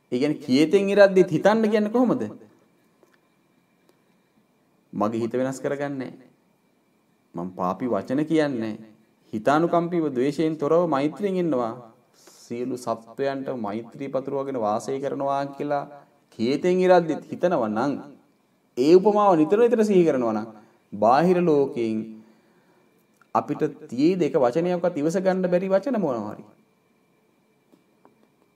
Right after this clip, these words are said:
නෑනේ. ස්වාමීනි, එහෙම වෙන්නේ නෑ. අන්න ඒ නිසා මහණෙනි, කියත උපමා කරගෙන මේ කියා දුන් අවවාදය ගැන නිතර නිතර සිහිපත් කරන්න ඕන.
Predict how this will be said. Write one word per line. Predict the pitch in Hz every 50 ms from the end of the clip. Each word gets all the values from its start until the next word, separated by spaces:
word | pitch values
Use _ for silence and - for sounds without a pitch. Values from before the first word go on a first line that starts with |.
| _ _ _ _ _ _ _ _
නෑනේ. | - 117 110 110 113 120 117 110 113 - - _ _ _ _ _ _ _ _ _ _ _ _ _ _ _ _ _ _ _ _ _ _ _ _ _ _ _ _ _ _ _ _ _ _
ස්වාමීනි, | _ _ - 110 107 107 107 104 101
එහෙම | 107 127 131
වෙන්නේ | 131 131 131 127 127 120
නෑ. | 117 113 107 104 113 117 - _ _ _ _ _ _ _ _ _ _ _ _ _ _ _ _ _ _ _ _ _ _ _ _ _ _ _ _ _ _ _ _ _ - 101
අන්න | 107 127 151 170
ඒ | 170 165 156 156
නිසා | 147 139 - 139 117 113 110 107 104
මහණෙනි, | 104 104 101 120 117 110 110 107 104 101 101 104 104 -
කියත | _ - - 110 117 123 120
උපමා | 135 - - 127 135 131 131 131
කරගෙන | 131 131 127 131 127 127 123 120
මේ | 117 113 110 107
කියා | - 117 110 113 113 110 107
දුන් | 110 110 107 104
අවවාදය | 101 104 107 113 113 110 113 110 107 107 104 104 107
ගැන | 107 104 98 101
නිතර | 101 101 101 - - 123
නිතර | 127 123 113 110 - 117 113
සිහිපත් | 113 107 107 107 - 107 104
කරන්න | - - 107 107 104 104 101
ඕන. | 101 101 107